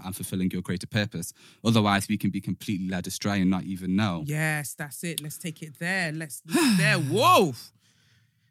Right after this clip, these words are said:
Speaker 2: Woof.
Speaker 1: Girl.
Speaker 2: That you read R. Kelly.
Speaker 1: I,
Speaker 2: You read, you
Speaker 1: I
Speaker 2: read him
Speaker 1: had
Speaker 2: for
Speaker 1: to.
Speaker 2: filth.
Speaker 1: I had to.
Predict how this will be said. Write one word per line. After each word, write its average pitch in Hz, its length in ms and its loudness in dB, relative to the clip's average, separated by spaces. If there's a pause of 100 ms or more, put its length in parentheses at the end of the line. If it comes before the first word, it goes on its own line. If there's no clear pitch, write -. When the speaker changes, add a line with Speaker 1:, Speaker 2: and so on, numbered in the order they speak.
(160)
Speaker 2:
Woof. 285 800 -2 (260)
Speaker 1:
Girl. 131 300 6
Speaker 2:
That 196 220 4
you 254 420 2
read 277 400 4 (280)
R. 220 160 4
Kelly. 214 580 0
Speaker 1:
I, 131 340 4
Speaker 2:
You 247 320 0
read, 226 440 4
you 226 320 -4
Speaker 1:
I - 100 2
Speaker 2:
read 233 140 4
him - 160 2
Speaker 1:
had - 80 0
Speaker 2:
for 170 120 -2
Speaker 1:
to. - 180 0
Speaker 2:
filth. 156 540 4
Speaker 1:
I - 80 2
had 220 300 -2 (120)
to. 135 440 4